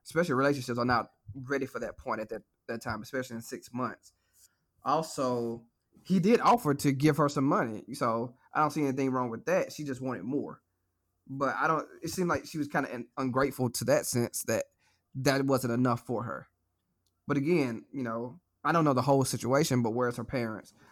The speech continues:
Where's her other friends, her besties that she go out every weekend with? Where are they at?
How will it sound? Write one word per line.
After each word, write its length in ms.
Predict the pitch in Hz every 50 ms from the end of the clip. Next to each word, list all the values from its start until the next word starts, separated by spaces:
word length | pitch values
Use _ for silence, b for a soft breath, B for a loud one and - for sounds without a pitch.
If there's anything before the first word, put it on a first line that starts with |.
| b
Where's 200 | b 127 131 127 135
her 160 | 135 - -
other 180 | 143 156 139 127
friends, 460 | 123 - - 123 110 110 107 107 117
her 100 | - 127
besties 400 | 120 117 131 120 127 - 123 117
that 140 | 120 113 117
she 100 | - 123
go 160 | 113 120 113
out 180 | 110 107 101 - _ _ _ _ _ _ _ - -
every 180 | 135 120 113
weekend 460 | 113 117 117 113 123 117 110 110 110
with? 160 | 110 110 104 - _ _ -
Where 220 | 117 135 143 147
are 20 | 139
they 220 | 127 143 147 123
at? 160 | 110 95 -